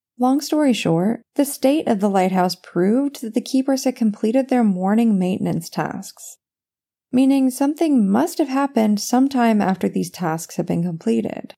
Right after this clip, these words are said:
and most definitely before the lamp was lit in the evening. It wasn't much, but it helped to start piecing together a timeline of events.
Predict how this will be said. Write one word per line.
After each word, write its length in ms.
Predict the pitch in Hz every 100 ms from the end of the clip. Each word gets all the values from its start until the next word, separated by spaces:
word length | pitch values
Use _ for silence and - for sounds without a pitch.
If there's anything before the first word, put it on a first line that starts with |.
| _ _
and 160 | 226 254
most 300 | 277 277 - -
definitely 600 | 240 302 349 302 247 214
before 340 | 208 202 196
the 80 | 175
lamp 300 | 170 180 175
was 240 | 180 -
lit 240 | 240 254 220
in 140 | 190
the 80 | 185
evening. 680 | - 214 208 - - - - _ _ _ _ _ _ _ -
It 120 | 269
wasn't 400 | 302 415 427 -
much, 540 | 196 202 240 247 -
but 300 | 208 214 202 -
it 80 |
helped 280 | 226 294 339
to 80 | 359
start 280 | 349 277 254
piecing 340 | 240 233 226
together 500 | 220 202 196 196 196
a 260 | - 180 175
timeline 640 | 175 175 208 240 247 226
of 140 | 196 175
events. 720 | 165 196 - - - - -